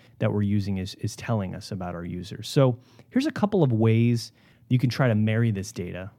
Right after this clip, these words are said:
across multiple devices and tie people together and try to understand that they're all coming from the same, that this all is the same person just on multiple devices. So one is, this is pretty straightforward. If you have a site that forces users to log in,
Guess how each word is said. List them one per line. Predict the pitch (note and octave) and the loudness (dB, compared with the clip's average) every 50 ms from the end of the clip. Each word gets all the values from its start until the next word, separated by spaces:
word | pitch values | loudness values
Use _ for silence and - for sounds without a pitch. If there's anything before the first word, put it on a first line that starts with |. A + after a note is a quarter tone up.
| _ - - | _ -14 -10
across | A2+ A2+ - - A2 G2+ G2 - - | -10 -6 -2 -2 -2 -2 -2 -2 0
multiple | G#2+ G2+ F#2+ - - - F#2 | 0 0 0 -2 -4 -6 -6
devices | F#2 F2 F#2+ F2+ F#2+ G2 - - - - | -6 -6 -6 -8 -8 -10 -12 -12 -10 -8
and | F#2+ G2+ | -8 -8
tie | - - B2+ B2 | -4 0 0 2
people | A#2 B2 C3 A2+ A#2 A2 | 4 4 2 4 2 2
together | A2 G2+ G#2 G2+ G2+ F#2+ G2 G2 | 2 0 0 -2 -2 -2 -4 -4
and | G2 G2+ | -6 -6
try | - G#2 | -6 -6
to | G2+ F#2+ | -6 -6
understand | E2+ G2 F#2+ F2+ - - - G2+ F#2 F2+ | -6 -6 -8 -8 -8 -10 -10 -8 -8 -8
that | E2+ | -10
they're | E2+ F2 F2 | -10 -8 -8
all | F2 F2 | -10 -10
coming | - - G2 F#2 F#2 | -10 -10 -10 -10 -10
from | G2 - F2+ F2+ | -10 -10 -10 -10
the | - - | -10 -12
same, | - - - F#2 F#2+ G2 - - | -12 -12 -12 -10 -10 -10 -6 -2
that | - C3 C3 - C#3 | 0 0 0 0 -2
this | B2+ B2 - | -4 0 2
all | C#3+ B2 A#2+ A#2+ | 2 4 4 4
is | A#2+ A2+ G#2+ | 2 0 -2
the | - G#2+ | -4 -8
same | - - G#2 F#2+ F#2+ | -6 -4 -4 -4 -4
person | - F#2 F#2 - - G2 F#2 | -6 -8 -8 -8 -8 -8 -8
just | F2+ F#2+ - - | -8 -8 -8 -8
on | F#2 F#2 F#2+ G#2 | -8 -6 -2 -2
multiple | A2 A2 A2 - G2 F#2 | -2 -2 -2 -6 -8 -8
devices. | F#2 D2+ - A1+ - - - - - - | -8 -10 -10 -12 -12 -14 -16 -16 -14 0
So | - - C#3+ B2+ A2 A2 - _ _ _ _ _ - | 4 6 6 6 6 2 -2 _ _ _ _ _ -2
one | - F3+ G3 G3 D#3+ | 2 4 4 6 6
is, | C#3 C3 B2+ A#2 - - - - _ | 6 4 4 2 -2 -8 -20 -12 _
this | - F3+ F3 | 0 2 2
is | E3 D3 | 2 2
pretty | - C#3+ A#2+ | 4 4 4
straightforward. | A2 - - A#2 G#2 - - C#3 C3 B2+ A#2+ A#2 G#2+ A2 - - _ - | 4 2 2 0 0 2 4 4 6 6 6 4 2 0 -6 -14 _ 0
If | - A#2+ A2+ | 0 2 4
you | C#3 D3+ F3 F#3 F#3 F3 E3 | 4 4 4 6 6 4 2
have | C#3+ - - C#3 C#3 B2 | 2 2 2 4 4 4
a | A#2+ | 2
site | A2 - - B2+ A#2 A2 A2 | 2 2 2 2 2 2 2
that | A#2 A2 A2 - _ _ _ _ - | 0 -2 -2 -4 _ _ _ _ 0
forces | - C#3 C3 - - B2+ A2 | 2 4 4 2 2 0 2
users | A2 A#2+ A2+ G#2 G#2+ G#2 G2 - | 4 4 4 4 4 0 -2 -2
to | - | -4
log | G2 G2 G2 F#2 F#2+ G#2+ | -4 -4 -4 -4 0 2
in, | D3 F3 E3+ D3+ C#3+ C#3+ C#3+ C#3 | 4 6 6 6 4 4 2 0